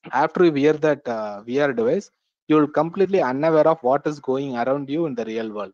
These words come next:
So even if someone comes near you, uh, something is happening around in your real world,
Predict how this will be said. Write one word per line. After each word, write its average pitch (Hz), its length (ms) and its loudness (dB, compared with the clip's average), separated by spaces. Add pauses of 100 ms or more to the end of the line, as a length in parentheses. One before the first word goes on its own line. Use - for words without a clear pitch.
(100)
So - 120 -12
even 127 260 -6
if 120 100 -12
someone 120 340 -6 (100)
comes 123 300 -6
near 117 260 -4
you, 110 280 -6 (760)
uh, 143 120 -4
something 156 420 -4
is 143 180 -4
happening 131 480 -4
around 123 260 0
in 123 120 -4
your 120 120 -4
real 120 240 -6
world, 147 180 -6